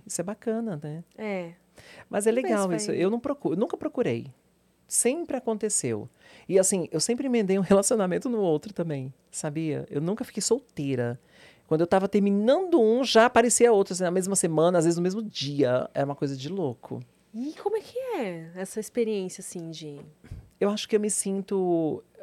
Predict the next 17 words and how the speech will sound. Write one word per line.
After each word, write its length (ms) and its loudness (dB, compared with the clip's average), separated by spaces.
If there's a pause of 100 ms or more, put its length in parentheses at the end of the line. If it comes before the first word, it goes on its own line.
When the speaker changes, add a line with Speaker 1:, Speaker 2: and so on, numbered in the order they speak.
(140)
Speaker 1:
ou 200 6
me 120 0
sentia 520 -2
até 280 -4
então, 240 -2
porque 140 -6
agora 220 0
eu 40 -2
tô 120 -2
mais, 360 -2 (400)
mais 140 -2
dona 300 2
de 120 -6
mim, 360 -2 (520)
amadureci 720 -2
e 40 -6
tal. 260 -6